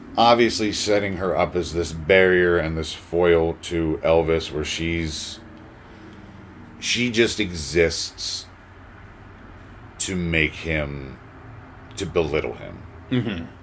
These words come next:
Speaker 2: Yeah.
Speaker 1: Whether, and it's, feels unintentional, at least to me.
Speaker 2: From her side, yeah. I, I
Speaker 1: Yeah, I
Speaker 2: believe it
Speaker 1: feel
Speaker 2: is
Speaker 1: like the actress is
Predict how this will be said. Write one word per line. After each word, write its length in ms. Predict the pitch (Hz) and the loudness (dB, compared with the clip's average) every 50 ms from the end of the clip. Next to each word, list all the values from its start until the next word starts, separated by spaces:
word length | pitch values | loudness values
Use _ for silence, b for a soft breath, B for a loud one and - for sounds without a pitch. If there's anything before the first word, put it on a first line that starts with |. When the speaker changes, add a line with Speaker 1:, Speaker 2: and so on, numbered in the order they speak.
| - - | -16 -10
Speaker 2:
Yeah. 260 | 120 110 95 85 80 - - - - - - - - - - | -8 -6 -6 -6 -8 -12 -16 -18 -20 -20 -20 -20 -18 -14 -6
Speaker 1:
Whether, 500 | 95 101 107 101 101 90 98 95 90 82 - - | 2 6 8 8 8 8 6 4 4 2 0 -2
and 480 | - 92 95 92 90 90 82 76 71 - | -2 0 0 0 0 -2 -4 -6 -8 -4
it's, 720 | - 85 90 78 - - - - - - - - - - - - - - | 0 0 0 0 0 -4 -6 -4 -4 -6 -6 -10 -12 -14 -18 -20 -20 -20
feels 460 | - - - - 233 254 208 147 120 113 | -20 -8 -2 0 4 6 6 6 6 4
unintentional, 840 | 113 110 104 95 92 82 87 92 87 80 78 - - - - - - - - - - - - - - - - - | 2 2 2 0 -2 -2 -2 -2 -2 -2 -4 -8 -12 -14 -16 -16 -18 -20 -20 -20 -20 -20 -20 -20 -20 -20 -8 -4
at 180 | 85 92 87 80 | -2 -2 0 0
least 400 | 85 95 92 90 87 - - - | 0 0 0 0 -2 -6 -6 -6
to 60 | 90 | -6
me. 260 | 85 78 73 64 - 82 - - - - - - - - - | -6 -6 -6 -8 -10 -14 -18 -20 -20 -20 -20 -20 -20 -20 -20
Speaker 2:
From 320 | - - - 156 143 135 123 | -14 0 4 6 6 6 6
her 160 | 123 131 127 | 4 4 4
side, 360 | 120 - - 127 110 107 98 95 | 4 4 4 4 4 4 4 2
yeah. 160 | 98 87 82 | 0 0 0
I, 100 | 85 90 | 0 0
I 180 | 87 82 85 | 0 -2 2
Speaker 1:
Yeah, 160 | 98 113 104 104 | 4 4 6 8
I 100 | 110 107 | 8 6
Speaker 2:
believe 40 | |
it 40 | 98 | 8
Speaker 1:
feel 160 | 92 139 131 | 8 8 8
Speaker 2:
is 60 | 127 123 | 8 8
Speaker 1:
like 60 | 98 | 4
the 100 | 117 123 | 2 4
actress 380 | - 110 113 - - 120 110 | 6 6 6 6 4 0 -2
is 40 | - | -2